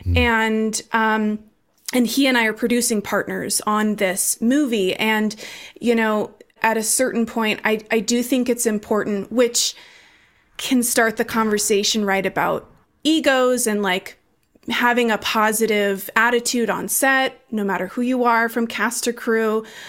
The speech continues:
Speaker 2: Um, there isn't really a lot of space for diva energy on an indie set, right? And so, you know,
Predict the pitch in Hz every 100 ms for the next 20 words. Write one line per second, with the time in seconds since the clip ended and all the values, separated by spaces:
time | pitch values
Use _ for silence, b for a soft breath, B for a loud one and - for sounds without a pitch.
0 | B B - 214 311 302 - - 214 220
1 | 240 233 - - - 214 233 226 220 208
2 | 202 208 220 - 226 208 214 - 226 220
3 | 220 220 220 214 220 226 226 233 226 226
4 | 233 - 202 208 220 220 214 214 214 214
5 | - 202 220 - 208 208 208 208 226 220
6 | - 233 214 214 B B B - 294 285